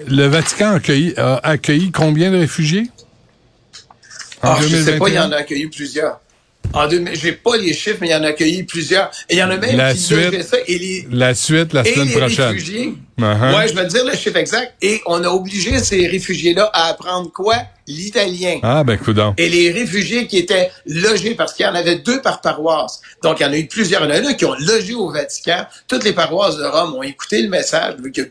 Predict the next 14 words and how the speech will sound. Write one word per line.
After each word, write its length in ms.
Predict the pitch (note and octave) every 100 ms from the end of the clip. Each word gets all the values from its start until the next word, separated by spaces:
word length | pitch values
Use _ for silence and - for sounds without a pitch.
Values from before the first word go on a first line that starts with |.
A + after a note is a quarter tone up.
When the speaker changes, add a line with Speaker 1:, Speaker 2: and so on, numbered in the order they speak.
| -
Speaker 2:
plusieurs 460 | F#3+ A3 G3 G3+
centaines 360 | - D#3 - D3
de 80 | B2+
réfugiés 320 | B2+ A#2+ F#2+
Speaker 1:
Ok. 60 |
Speaker 2:
qui 60 | G2
sont 180 | B2+ B2+
allés, 260 | B2 C#3 A2+ - -
mais 300 | D#3 G3 A3
ils 220 | D#3 D3+
ont 100 | E3 -
appris 300 | D#3 F#3 G3
d'abord 540 | D#3+ E3+ E3 F#3 G3+
l'italien. 640 | D#3 D3 G#3+ A3 G#3+ F#3